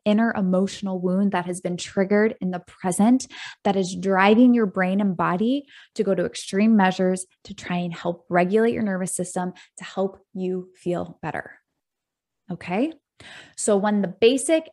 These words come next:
empowered eating process is not working, it is because there is something internal that needs your attention. There is something asking for you to shine the light of awareness on it and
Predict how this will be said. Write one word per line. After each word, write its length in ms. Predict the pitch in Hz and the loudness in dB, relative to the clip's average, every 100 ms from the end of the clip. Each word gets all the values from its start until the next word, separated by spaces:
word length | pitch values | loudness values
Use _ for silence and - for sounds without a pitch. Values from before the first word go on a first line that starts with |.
| _ | _
empowered 520 | 202 - 208 226 254 | -8 -4 2 2 2
eating 260 | 254 254 240 | 0 0 -2
process 560 | - 277 254 - 190 - | 0 -2 -2 -6 -8 -6
is 180 | 190 | -4
not 280 | 190 214 233 | -2 -2 0
working, 540 | 226 254 247 202 170 165 | 2 0 -2 -6 -6 -4
it 80 | 190 | -2
is 200 | 202 190 | -2 -4
because 920 | 220 226 - - 311 262 208 180 - - _ _ _ _ _ _ | -10 -12 -10 -2 2 4 2 0 -10 -20 _ _ _ _ _ _
there 160 | 214 202 | 2 4
is 240 | 226 - | 2 0
something 600 | - 254 285 - 294 294 - | 2 4 4 2 2 0 -2
internal 880 | 240 254 - - 269 247 - - _ _ - | -4 -4 -6 -2 2 2 0 -6 _ _ -2
that 200 | 208 202 | 0 0
needs 560 | 202 214 220 240 240 | -2 0 2 0 0
your 160 | 220 196 | -2 -4
attention. 640 | 196 - 180 175 - 175 | -6 -6 -6 -6 -6 -6
There 120 | 180 | -4
is 180 | - - | -4 -4
something 680 | - 247 240 247 277 277 285 - - - | -4 -2 -2 0 2 2 0 -10 -12 -2
asking 600 | 220 220 - 196 185 180 | 0 0 -6 -6 -4 -4
for 120 | 202 | -2
you 80 | 196 | -2
to 80 | 196 | -4
shine 300 | - 196 196 | -4 -4 -2
the 80 | |
light 300 | 180 180 180 | -4 -2 -2
of 80 | 208 | -2
awareness 500 | 240 233 180 185 175 | -2 -2 -2 -4 -6
on 140 | 180 175 | -6 -6
it 140 | 190 | -6
and 100 | 185 | -8